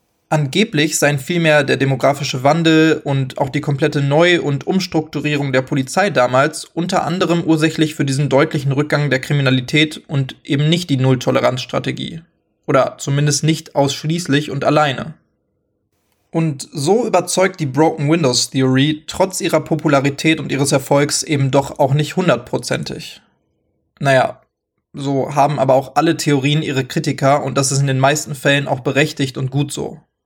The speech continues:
Denn wie ich anfangs ja schon gesagt habe, bis jetzt gibt es eben auch noch keine perfekte, allumfassende Theorie, welche die Gesamtheit aller Kriminalität erklären kann.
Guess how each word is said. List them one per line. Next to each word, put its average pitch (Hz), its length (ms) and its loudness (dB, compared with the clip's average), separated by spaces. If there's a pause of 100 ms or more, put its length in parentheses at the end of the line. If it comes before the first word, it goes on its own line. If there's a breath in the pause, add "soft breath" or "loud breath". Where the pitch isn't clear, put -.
(200)
Denn 143 280 0
wie - 20 0
ich - 160 -4
anfangs 156 300 0
ja 139 100 0
schon 143 140 -2
gesagt 143 400 0
habe, 143 460 2 (160)
bis - 200 -6
jetzt 175 400 0
gibt 170 220 -2
es 139 100 -2
eben 147 220 0
auch 131 160 0
noch 135 180 -2
keine 151 260 0
perfekte, 135 800 0
allumfassende 139 560 2
Theorie, 139 540 0 (720 loud breath)
welche 139 220 0
die 139 80 2
Gesamtheit 139 580 2
aller 147 140 2
Kriminalität 139 720 -2
erklären 131 420 0
kann. 127 360 -6